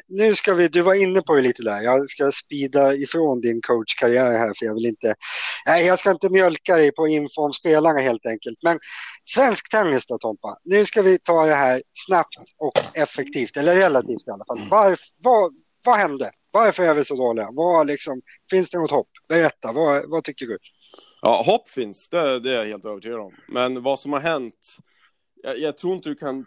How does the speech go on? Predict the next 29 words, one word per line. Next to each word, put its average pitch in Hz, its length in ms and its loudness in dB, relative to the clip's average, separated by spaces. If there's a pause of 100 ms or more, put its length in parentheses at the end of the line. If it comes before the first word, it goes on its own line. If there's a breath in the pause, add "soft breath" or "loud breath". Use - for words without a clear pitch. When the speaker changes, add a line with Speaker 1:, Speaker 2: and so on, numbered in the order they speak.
Speaker 2:
peka 143 560 -4
på 120 500 -8
en 131 440 -6
specifik, 120 960 -12
eh, 110 300 -10
grej 104 520 -8
som 117 260 -10
har 107 260 -8
gått 107 220 -16
fel. 104 360 -6 (500)
Utan 120 200 -6
jag 127 120 0
tror 131 160 -2
att 117 80 -8
det 120 200 -2
är 123 60 -4
så 123 220 -10
jäkla 120 760 -4
många 123 540 -10
komponenter 113 920 -12
som 107 240 -12
har 104 220 -8
gått 107 200 -16
fel. 107 320 0 (580)
Eh, 110 500 -4 (180)
jag 123 220 -6
tror 120 260 -4
att, - 220 -10
eh, 101 640 -6